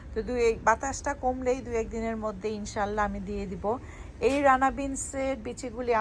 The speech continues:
আমার নিজের বাগানে যে রানা বিনস হয়েছিল গত বছর, সেইগুলি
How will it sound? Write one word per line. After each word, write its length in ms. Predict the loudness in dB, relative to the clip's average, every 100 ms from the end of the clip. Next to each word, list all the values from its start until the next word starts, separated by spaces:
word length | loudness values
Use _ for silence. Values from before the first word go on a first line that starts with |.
| 4
আমার 200 | 2 0 -2
নিজের 340 | -2 0 0 -2 -10 -12 -14 -14 -12 10
বাগানে 340 | 10 10 6 0
যে 60 | 2 4
রানা 220 | 4 4 0
বিনস 200 | -2 -2 -2
হয়েছিল 380 | -2 -2 -4 -4 2
গত 140 | 2 2 0
বছর, 420 | -2 -2 -2 0 0 -2 -10 -12 -12 -10 -4
সেইগুলি 500 | 0 2 2 0 -2